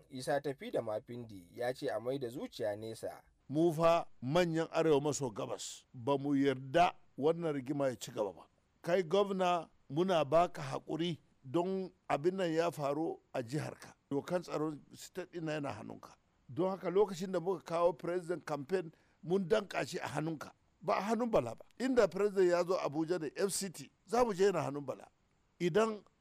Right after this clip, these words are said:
Speaker 2: abu irin wannan ya faru, to kada wani ya nemi hanyar ɓuya. Yana neman wanda zai ture wa nauyin wannan magana. A Bauchi,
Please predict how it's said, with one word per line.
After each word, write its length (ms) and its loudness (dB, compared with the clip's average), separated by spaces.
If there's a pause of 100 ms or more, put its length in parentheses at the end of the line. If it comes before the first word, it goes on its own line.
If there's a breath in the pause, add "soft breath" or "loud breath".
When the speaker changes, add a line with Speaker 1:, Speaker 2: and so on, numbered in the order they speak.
Speaker 2:
abu 280 0
irin 240 -2
wannan 340 0
ya 100 0
faru, 420 -6 (280)
to 140 -2
kada 300 0
wani 240 0
ya 60 -2
nemi 320 -4
hanyar 380 -6 (100)
ɓuya. 320 -2 (240)
Yana 300 -2
neman 460 -2 (260)
wanda 280 0
zai 180 -4
ture 360 -2
wa 280 -4 (240)
nauyin 560 2
wannan 300 0
magana. 340 -8 (400)
A 100 -4
Bauchi, 600 -2